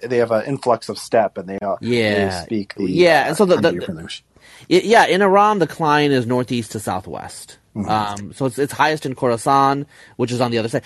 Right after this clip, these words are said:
Speaker 2: I actually, so, uh, I'll, I'll tell you guys something, um, because, like, I, I think this is, like, I, I don't think I'm divulging privacy.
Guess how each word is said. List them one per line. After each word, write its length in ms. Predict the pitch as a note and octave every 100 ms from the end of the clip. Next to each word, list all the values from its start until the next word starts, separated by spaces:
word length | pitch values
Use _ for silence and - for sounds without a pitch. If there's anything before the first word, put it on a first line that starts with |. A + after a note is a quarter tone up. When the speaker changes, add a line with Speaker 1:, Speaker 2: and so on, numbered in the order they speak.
| - -
Speaker 2:
I 120 | F#3+
actually, 200 | A3+ A3
so, 240 | F3+ D3
uh, 180 | B2 B2
I'll, 180 | A#2+ C3 -
I'll 80 | C3
tell 120 | C#3+
you 80 | B2
guys 100 | A#2
something, 400 | - A2 G#2+ G2
um, 240 | F#2 F#2+ - F#2
because, 280 | A#2+ G#2+
like, 180 | G2+ F#2+ -
I, 120 | D#2+
I 80 | A2+
think 220 | G#2 G#2+
this 180 | G2 G2
is, 120 | F#2+
like, 240 | D#2+ E2+ -
I, 160 | G#2+ F#2
I 40 |
don't 100 | G#2+
think 140 | G#2+
I'm 180 | G2 F#2+
divulging 600 | D#2+ - A2+ G2+ G2 F#2+
privacy. 440 | G#2+ G#2 G#2 G2+